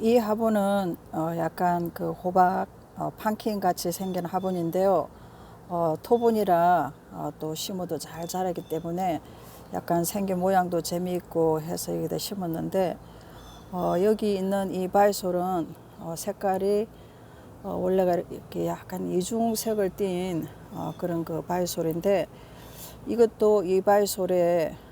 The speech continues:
어, 원래 그 밑에, 어, 구멍이 없었기 때문에, 어, 홀을 만들어서 이렇게 심었는데, 이것도 한 달, 어, 내지 한 달이 조금 지난 것 같은데,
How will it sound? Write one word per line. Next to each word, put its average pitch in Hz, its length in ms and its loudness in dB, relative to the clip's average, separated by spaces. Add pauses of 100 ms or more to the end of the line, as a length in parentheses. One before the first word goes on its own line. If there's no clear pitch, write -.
(140)
어, 170 160 -6
원래 185 300 0
그 160 500 -2
밑에, 180 560 -2 (560)
어, 160 180 -4
구멍이 185 420 -2
없었기 175 460 -2
때문에, 170 640 -2 (280)
어, 165 340 -6
홀을 175 260 2
만들어서 170 580 -2
이렇게 160 220 -4
심었는데, 175 760 0 (720)
이것도 208 420 4
한 247 300 0
달, 202 540 4 (400)
어, 160 280 -4
내지 170 240 -4
한 226 220 -4
달이 196 220 -2
조금 - 380 -6
지난 190 340 -4
것 185 60 -4
같은데, 175 560 2